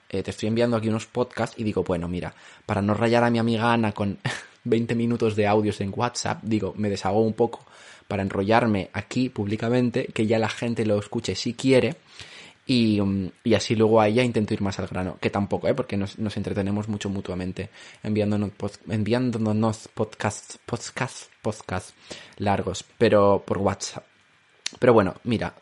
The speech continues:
como s-, parece que tengo mucho que expresar y nadie con quien hacerlo porque no salgo de mi casa, pues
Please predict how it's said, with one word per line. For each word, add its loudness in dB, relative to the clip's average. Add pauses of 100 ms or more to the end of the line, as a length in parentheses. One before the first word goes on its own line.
(140)
como 4
s-, -6
parece 2
que -6
tengo 2
mucho -2
que -4
expresar -4 (360)
y 4
nadie 4
con 0
quien 2
hacerlo 0
porque 0
no 0
salgo 2
de 2
mi -2
casa, 0 (540)
pues 0